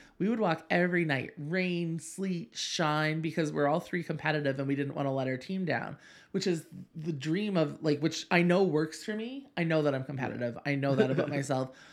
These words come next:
Speaker 1: I know that setting myself a goal where I'm gonna get a stupid medal that I literally paid for by buying <laughs> this app, I recognize the futility of it, but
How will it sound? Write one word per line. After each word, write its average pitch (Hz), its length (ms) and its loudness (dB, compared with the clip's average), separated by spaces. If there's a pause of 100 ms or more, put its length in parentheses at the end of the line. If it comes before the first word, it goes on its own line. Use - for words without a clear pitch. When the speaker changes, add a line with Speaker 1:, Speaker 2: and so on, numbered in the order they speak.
(120)
Speaker 1:
I 160 120 2
know 170 160 6
that 165 160 2
setting 156 240 2
myself 147 260 0
a 147 60 0
goal 143 340 4
where 139 140 4
I'm 139 80 -2
gonna 139 160 -2
get 135 160 0
a 123 40 0
stupid 143 380 -2
medal 135 220 2
that 127 120 0
I 135 120 4
literally 139 480 4
paid 160 280 2
for 143 200 2
by 131 100 2
buying 135 440 2
<laughs> - 60 -10
this - 220 -6
app, 156 340 2 (280)
I 170 80 0
recognize 156 560 2
the 143 80 0
futility 160 500 -2
of 139 140 2
it, - 240 -4
but 147 420 2